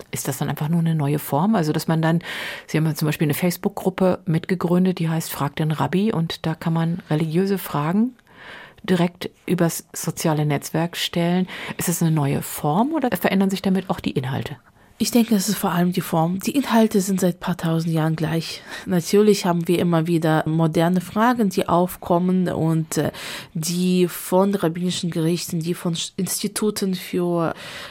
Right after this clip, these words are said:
Speaker 2: irgendwelche modernen Fragen, wenn irgendwelche neue Technik dazu kommt, äh, bearbeitet werden.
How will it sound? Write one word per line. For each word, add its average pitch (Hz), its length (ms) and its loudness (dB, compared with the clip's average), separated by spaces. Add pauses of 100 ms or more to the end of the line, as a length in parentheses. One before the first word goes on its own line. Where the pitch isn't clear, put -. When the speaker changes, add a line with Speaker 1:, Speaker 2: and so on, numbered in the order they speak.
Speaker 2:
irgendwelche 180 540 2
modernen 170 600 2
Fragen, 165 600 0
wenn 160 120 0
irgendwelche 156 540 -2
neue 190 340 4
Technik 233 520 -2
dazu - 320 -4
kommt, 170 500 -4
äh, 165 180 -2
bearbeitet 214 640 -2
werden. 175 360 -2